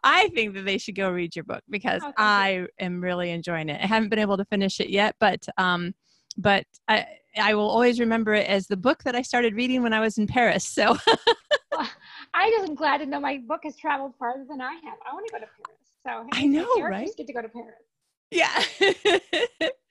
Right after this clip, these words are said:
Speaker 1: And it's so funny because, you know, it's a, it's a two-hour flight from here. So from Traverse City, a two-hour flight is like, um, well, Detroit's an hour from <laughs> Traverse
Speaker 2: Yeah.
Speaker 1: City on the plane. So what would it be? Like, past,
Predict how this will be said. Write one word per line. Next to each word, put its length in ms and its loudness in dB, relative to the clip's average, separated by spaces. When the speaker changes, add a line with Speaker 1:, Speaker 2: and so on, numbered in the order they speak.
Speaker 1:
And 120 0
it's 160 -2
so 180 2
funny 320 0
because, 560 0
you 120 -2
know, 160 2
it's 280 -2
a, 280 0
it's 120 -10
a 60 -6
two-hour 480 0
flight 340 0
from 160 -4
here. 400 -4
So 240 0
from 260 -4
Traverse 360 -2
City, 300 -4
a 40 0
two-hour 380 -4
flight 320 -4
is 140 -6
like, 320 -4
um, 640 0
well, 160 -2
Detroit's 640 0
an 180 -2
hour 480 4
from 180 -2
<laughs> 20 -2
Traverse 420 2
Speaker 2:
Yeah. 100 -8
Speaker 1:
City 460 0
on 200 2
the 120 0
plane. 440 0
So 140 -4
what 140 2
would 140 0
it 100 -4
be? 260 0
Like, 300 0
past, 580 -4